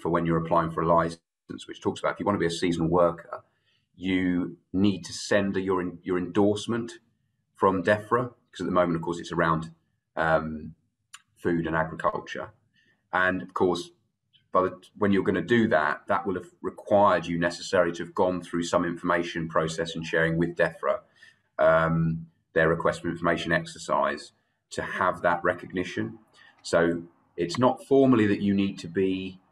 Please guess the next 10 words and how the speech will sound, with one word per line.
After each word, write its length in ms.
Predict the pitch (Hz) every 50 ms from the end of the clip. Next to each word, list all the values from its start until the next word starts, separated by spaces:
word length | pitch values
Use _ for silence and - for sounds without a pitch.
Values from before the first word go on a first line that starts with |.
| _ _ _ _ _ _
going 280 | - 95 92 92 95 85
via 440 | 82 98 107 120 135 131 104 90 82
a 80 | 82
government 360 | 82 87 87 85 85 82 78 _ _ _ _ _ -
approved 200 | - 85 78 78
op-, 200 | 78 78 78 - -
operator, 600 | - - - - 78 73 69 71 - - 104 104 - _ _ _ _ -
but 120 | - -
you 140 | 90 92 82
will, 220 | 85 95 85 87